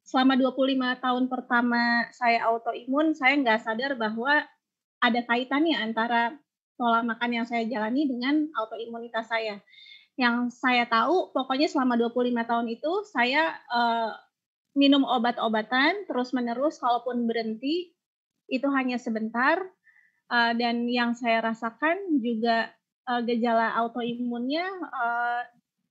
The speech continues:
hilang dan muncul gitu. Jadi saya tidak bisa mengatakan itu terkontrol walaupun saya minum obat. Eh, yang saya rasakan malah rasanya tuh, eh, nggak enak ya, mak-, dari, dari hari ke hari,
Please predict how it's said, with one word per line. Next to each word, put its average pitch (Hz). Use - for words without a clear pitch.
hilang 277
dan 262
muncul 302
gitu. 233
Jadi 262
saya 277
tidak 247
bisa 233
mengatakan 226
itu 226
terkontrol 254
walaupun 226
saya 233
minum 220
obat. 214
Eh, 226
yang 226
saya 226
rasakan 226
malah 277
rasanya 240
tuh, 349
eh, 240
nggak 262
enak 381
ya, 277
mak-, 262
dari, 262
dari 262
hari 247
ke 262
hari, 240